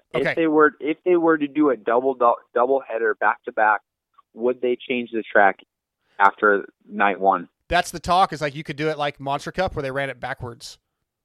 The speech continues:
Speaker 2: Yes.
Speaker 1: That'd be kinda cool. And I thought, you know,
Speaker 2: Yeah,
Speaker 1: I,
Speaker 2: it would.
Speaker 1: I, I haven't said this to anybody, but I thought, what if they decided to say,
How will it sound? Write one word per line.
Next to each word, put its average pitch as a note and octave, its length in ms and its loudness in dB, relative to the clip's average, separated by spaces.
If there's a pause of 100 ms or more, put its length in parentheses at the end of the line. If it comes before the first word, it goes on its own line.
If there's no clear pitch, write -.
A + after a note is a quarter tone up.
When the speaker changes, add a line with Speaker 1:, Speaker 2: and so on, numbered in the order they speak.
(680)
Speaker 2:
Yes. E2 340 -8 (600)
Speaker 1:
That'd C3+ 160 -8
be C#3 100 -10
kinda C3 180 -8
cool. A#2+ 300 -10 (340)
And F3 100 -2
I A#3+ 40 4
thought, B3 300 0
you F3 60 -8
know, F#3 100 4
Speaker 2:
Yeah, F3 100 6
Speaker 1:
I, F3 60 4
Speaker 2:
it - 100 2
would. - 80 -2
Speaker 1:
I, G3+ 120 -4 (100)
I E3 40 -10
haven't B3 240 -2
said G#3 200 -4
this F3+ 120 -6
to E3+ 80 -14
anybody, D3+ 440 -6
but B2+ 100 -12
I C3+ 60 -4
thought, F3+ 240 -6
what D3 120 -4
if B3 100 -6
they B3+ 120 -10
decided F#3 540 -6
to D3+ 100 -12
say, D3 540 -4